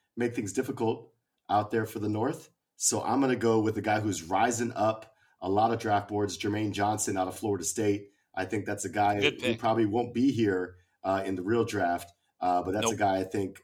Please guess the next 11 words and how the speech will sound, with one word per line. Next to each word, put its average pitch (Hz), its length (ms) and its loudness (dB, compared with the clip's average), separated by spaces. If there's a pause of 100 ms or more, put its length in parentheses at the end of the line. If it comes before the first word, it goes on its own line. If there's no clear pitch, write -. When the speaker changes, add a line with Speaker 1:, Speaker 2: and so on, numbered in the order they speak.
(100)
Speaker 1:
Green 104 200 -2
Bay 98 140 0
would 90 140 0
love 101 240 -2
to 95 100 -4
have 85 460 -2
as 90 140 -8
an 92 100 -10
edge 92 180 -4
rusher, 80 480 -6 (340)
um, 80 400 -4